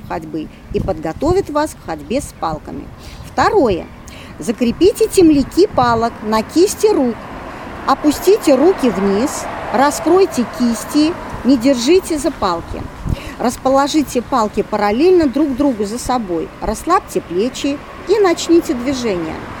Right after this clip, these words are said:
Постарайтесь не фиксировать внимание на палках. Они быть должны естественным образом волочиться за вами по земле.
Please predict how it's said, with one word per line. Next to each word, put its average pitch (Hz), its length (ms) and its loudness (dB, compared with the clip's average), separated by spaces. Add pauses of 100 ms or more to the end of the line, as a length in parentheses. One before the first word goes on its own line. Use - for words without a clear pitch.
(240)
Постарайтесь 277 760 0
не 285 380 6
фиксировать 311 720 2
внимание 247 540 2
на 214 160 -2
палках. 202 460 -4 (360)
Они 262 320 4
быть 233 320 -2
должны 196 480 0
естественным 240 960 -2
образом 233 460 0
волочиться 185 720 -2
за 254 160 0
вами 233 320 -2
по - 180 -2
земле. 160 420 -6